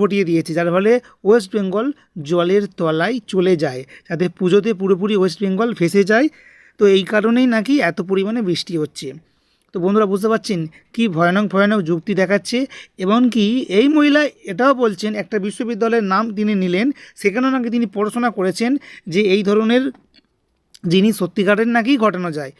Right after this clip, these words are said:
তো আপনারা যারা যারা ভিডিও দেখছেন, যদি আপনাদের এই ধরনের কোনো নলেজ থাকে অবশ্যই কমেন্ট বক্সে জানাবেন।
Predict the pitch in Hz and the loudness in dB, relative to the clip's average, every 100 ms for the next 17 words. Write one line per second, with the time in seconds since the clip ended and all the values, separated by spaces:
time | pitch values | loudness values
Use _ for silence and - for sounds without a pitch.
0 | - - - 202 175 196 226 214 214 220 | -20 -20 -8 -4 -4 -4 -2 -2 -2 -2
1 | 185 180 196 160 226 208 - 190 170 - | -2 0 0 2 0 0 -2 -2 -2 -12
2 | - - 202 208 175 208 240 254 233 - | -20 -6 0 0 0 -2 -2 -2 -6 -16
3 | _ _ _ _ _ 196 214 226 247 262 | _ _ _ _ _ -2 0 2 2 0
4 | 269 277 220 202 254 - 285 254 240 240 | 0 0 2 2 0 0 -2 0 -2 -2
5 | 285 247 220 233 240 233 226 196 185 156 | -6 -4 -2 -2 -2 -4 -2 0 0 -2